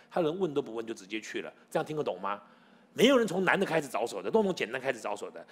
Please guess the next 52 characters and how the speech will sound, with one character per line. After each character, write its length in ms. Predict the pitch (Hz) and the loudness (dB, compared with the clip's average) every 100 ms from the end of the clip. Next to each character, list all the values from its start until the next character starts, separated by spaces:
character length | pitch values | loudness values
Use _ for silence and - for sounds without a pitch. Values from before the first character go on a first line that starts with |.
| - - | -12 4
我 140 | 160 | 10
在 80 | 247 | 10
教 160 | 247 | 10
会 100 | 214 | 8
里 60 | 160 | 6
面 160 | 151 156 | 4 0
做 100 | 170 | 0
过 160 | 151 | 2
牧 200 | 165 160 | 0 -2
者 260 | 110 90 78 - _ _ _ | -4 -8 -8 -14 _ _ _
三 260 | - 151 160 | -2 0 0
十 160 | - 104 | -4 -10
年， 240 | 87 80 | -12 -12
全 200 | - 120 | -6 -6
时 120 | 127 | -6
间 240 | 110 110 104 | -4 -4 -4
的。 140 | 82 - - | -10 -12 -6
我 80 | 170 | 8
在 80 | 226 | 8
神 180 | 226 - | 10 4
学 140 | 185 | 6
院 100 | 202 | 6
里 60 | 160 | 6
面 120 | 151 | 0
做 140 | 151 | 0
神 160 | 156 131 | -2 -2
学 120 | 139 | -4
院 80 | 135 | -4
的 40 | |
老 160 | 110 95 | -2 -4
师 140 | - | -6
十 160 | 127 113 | -8 -6
多 180 | 117 117 | -4 -4
年。 180 | 87 78 _ _ - - | -6 -14 _ _ -14 0
如 120 | 254 | 8
果 80 | 254 | 10
加 280 | 233 254 240 | 12 10 10
上 200 | 240 202 | 8 6
我 140 | 160 | 2
以 80 | 143 | 0
前 140 | - | -2
在 80 | 165 | -2
大 200 | 180 214 | 2 0
学 200 | 170 143 | 0 -4
里 120 | 117 | -4
面 160 | 113 143 | -4 -4
的 80 | 120 | -4
教 240 | - 131 | -2 -4
书， 240 | 131 131 131 - | -4 -6 -10 0
我 120 | 233 | 4
也 100 | 247 | 4
有 120 | 160 | 4